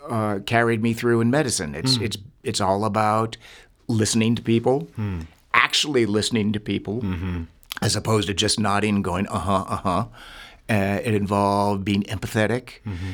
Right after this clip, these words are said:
Speaker 1: It involves communicating, communicating effectively.
Speaker 2: Mm-hmm.
Speaker 1: Uh,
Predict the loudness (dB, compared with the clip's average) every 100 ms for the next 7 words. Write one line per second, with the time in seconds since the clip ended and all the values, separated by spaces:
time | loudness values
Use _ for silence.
0 | -6 -2 -2 0 0 2 2 2 0 -2
1 | -2 2 4 4 2 2 0 0 -2 -2
2 | 0 2 2 0 -2 0 -2 -2 -2 -2
3 | -4 -2 -2 -4 -6 -8 -6 -8 -4 0
4 | 2 2 0 -2